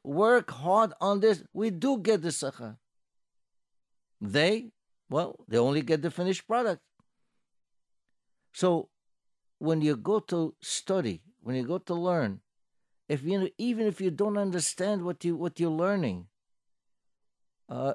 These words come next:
still you get the sachar for the fact that you are actually putting the time for it.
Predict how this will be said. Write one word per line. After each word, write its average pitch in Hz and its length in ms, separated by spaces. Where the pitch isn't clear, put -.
still 220 600
you 135 120
get 147 220
the 156 60
sachar 135 480
for 117 100
the 101 120
fact - 320
that - 180
you 107 120
are 107 160
actually 101 280
putting 151 260
the 120 100
time 120 360
for - 180
it. - 100